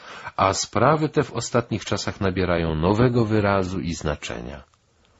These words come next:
Z tych wszystkich względów można ją z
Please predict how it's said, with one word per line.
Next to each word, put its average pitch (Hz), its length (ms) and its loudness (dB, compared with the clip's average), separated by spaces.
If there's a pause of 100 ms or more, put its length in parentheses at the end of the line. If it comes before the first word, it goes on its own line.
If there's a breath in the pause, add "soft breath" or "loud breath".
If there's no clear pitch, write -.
(600 soft breath)
Z - 100 -6
tych 113 140 2
wszystkich 85 500 2
względów 139 800 2 (440)
można 101 500 4
ją 85 260 0
z - 80 -8